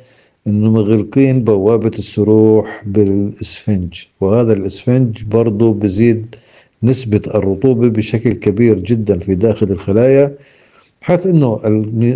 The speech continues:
مياه الأمطار اللي بتسقط على بوابة الخلية أو بوابة فتحة السروح يمتصها الإسفنج، ولكن هذه المياه تتبخر من داخل الصندوق، لأنه بيكون في داخل الصندوق حرارة،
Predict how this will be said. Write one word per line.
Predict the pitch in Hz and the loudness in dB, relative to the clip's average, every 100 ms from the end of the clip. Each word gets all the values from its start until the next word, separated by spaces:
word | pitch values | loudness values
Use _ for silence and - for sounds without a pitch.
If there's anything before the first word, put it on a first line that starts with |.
| 127 | 2
مياه | 123 139 120 | 2 2 2
الأمطار | 113 113 107 101 92 | 0 -2 0 0 0
اللي | 87 92 | -2 -4
بتسقط | 90 135 - 98 87 | -2 -2 -4 -6 -2
على | 87 92 | -2 0
بوابة | 92 95 120 117 | 0 0 0 0
الخلية | 113 - 113 117 95 | -4 0 0 2 2
أو | 85 80 | 0 -2
بوابة | 87 92 | 0 -2
فتحة | 98 123 123 113 | 0 -4 -4 -10
السروح | 113 - 117 123 131 - - _ _ - - - _ - | -10 -2 2 4 2 -2 -14 _ _ -20 -20 -20 _ -4
يمتصها | 107 98 139 135 - 104 98 | -4 0 -2 -2 -4 0 0
الإسفنج، | 104 107 - 131 143 139 - - - - | 0 -2 -2 0 0 -2 -6 -16 -10 -2
ولكن | 101 127 110 120 117 | 2 2 0 -2 -2
هذه | 107 123 110 107 | 0 0 2 0
المياه | 104 104 104 104 107 117 113 | 0 0 -2 0 2 2 -2
تتبخر | - 113 107 123 131 - 127 127 | -4 0 0 0 -2 -2 -2 0
من | 120 120 113 | 0 0 0
داخل | 120 131 - 120 127 - _ _ _ - | 2 0 2 -2 -2 -8 _ _ _ -8
الصندوق، | 113 120 104 92 87 - _ _ _ _ | -4 0 0 0 -4 -8 _ _ _ _
لأنه | 117 120 117 | 0 0 0
بيكون | 107 131 110 | 0 0 0
في | - | 0
داخل | 98 113 - 104 | 0 0 0 -6
الصندوق | - 110 107 113 - | -2 -2 2 0 -2
حرارة، | - 104 123 135 143 | -4 0 2 2 0